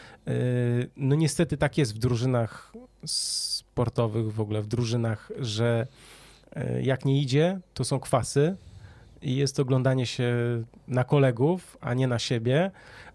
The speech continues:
A jeszcze jak oni się tam długo znają, coś mają, wiesz, nie wiemy, co mają też do siebie poza boiskiem,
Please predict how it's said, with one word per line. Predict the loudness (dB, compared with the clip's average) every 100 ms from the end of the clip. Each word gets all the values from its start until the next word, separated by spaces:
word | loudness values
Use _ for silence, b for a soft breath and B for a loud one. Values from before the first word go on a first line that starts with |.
| -6
A | -2
jeszcze | -2 0 -2
jak | 0
oni | 0 0
się | -2
tam | -2 0 0 -2 -2 -4 -6 -6
długo | -2 0 2 2
znają, | 2 2 2 2 2 -2
coś | -2 -4 0
mają, | 0 2 2 2 0 -2 -4 -6 -4
wiesz, | -2 -2 0
nie |
wiemy, | 2 4 2
co | 2 0
mają | 2 2 2
też | 0 -4 -4 -10 -12 -16 -14
do | -2 0
siebie | 2 2 2 2 4 4 2 -2 0
poza | 2 4 2
boiskiem, | 2 0 -2 -2 0 0